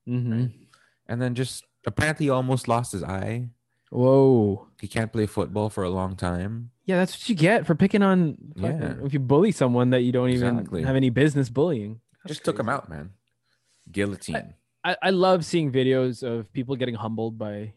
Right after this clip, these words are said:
Speaker 1: like, M M A fighters.
Speaker 2: Mm-hmm.
Speaker 1: Like, there's that one bodybuilder that got, uh, tapped out by a, a, a, a woman practicing jujitsu. She was, like, a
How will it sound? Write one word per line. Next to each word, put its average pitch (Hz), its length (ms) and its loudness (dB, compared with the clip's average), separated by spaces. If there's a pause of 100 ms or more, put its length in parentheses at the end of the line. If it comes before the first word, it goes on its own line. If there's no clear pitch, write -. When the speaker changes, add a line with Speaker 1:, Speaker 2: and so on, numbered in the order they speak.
(140)
Speaker 1:
like, 110 280 -8
M 120 100 -6
M 113 140 -4
A 110 80 -6
fighters. 120 560 -6
Speaker 2:
Mm-hmm. - 720 -20
Speaker 1:
Like, 127 200 -4
there's 139 200 0
that 139 140 2
one 135 240 -2
bodybuilder 131 800 -2
that 131 160 -2
got, 120 200 0 (500)
uh, 127 180 2
tapped - 420 -4
out 127 200 -2
by 117 160 -4
a, 107 440 -6
a, 117 120 -10 (320)
a, 127 360 -8 (280)
a 139 60 -4
woman 147 440 0
practicing 135 420 -4
jujitsu. 113 500 -10 (180)
She 135 80 -12
was, 127 80 -8
like, 127 140 -10
a - 20 -10